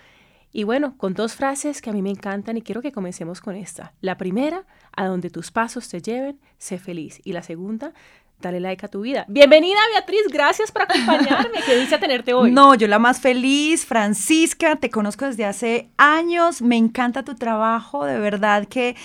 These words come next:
Speaker 2: también es inspirador y qué rico recibir la inform-, la, la invitación, fue para mí sorpresiva y qué bueno que la vida nos encuentre de nuevo en este espacio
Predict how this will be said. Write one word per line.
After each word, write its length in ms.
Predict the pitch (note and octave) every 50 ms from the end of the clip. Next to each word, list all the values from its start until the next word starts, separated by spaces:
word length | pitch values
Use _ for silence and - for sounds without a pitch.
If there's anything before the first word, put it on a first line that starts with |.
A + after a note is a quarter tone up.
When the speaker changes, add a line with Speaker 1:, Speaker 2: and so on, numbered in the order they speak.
| - - -
Speaker 2:
también 420 | - G#3 G3 G#3+ G#3+ A#3 A#3 A#3 B3
es 120 | B3+ -
inspirador 800 | D4 C#4 C4+ - C#4 B3+ A3 G3+ F#3+ G3 G#3+ A3+ B3 C4+ - - -
y 100 | - A#3
qué 180 | - - B3 A3
rico 220 | A3+ B3+ A#3 E4
recibir 340 | D#4+ E4+ E4+ - C4 A#3 G#3+
la 80 | A#3 B3
inform-, 320 | C4 - D4+ C4 A3+ -
la, 220 | A3 A3+ G#3 G3+ -
la 120 | A3 G#3
invitación, 760 | G3+ G#3+ A#3 A3+ A#3 A3 G3+ - - B3 A#3 A3 A#3+ C#4 F#4+ -
fue 160 | - B3+ A#3
para 140 | A#3+ A#3+ C4
mí 160 | C4 A#3+ A3+
sorpresiva 840 | A3+ A#3 B3+ B3 A#3 - D4 C4 A#3 A#3 - B3 A3+ A3 A3+ A#3+ C4+ - - - - - -
y 80 | A3
qué 100 | - -
bueno 180 | A#3 A#3 A#3+ C4+
que 100 | - C#4
la 80 | A#3+ G#3
vida 180 | G3+ G#3+ A3
nos 160 | B3+ C4+ -
encuentre 480 | B3+ G#3+ G#3+ - A#3+ A3 G#3 G3+ A#3 C4
de 60 | C4
nuevo 180 | A3 G#3 G#3 A3
en 80 | A#3
este 180 | B3 B3 - C4
espacio 440 | A#3+ - - C#4 B3+ A3+ C#4 C4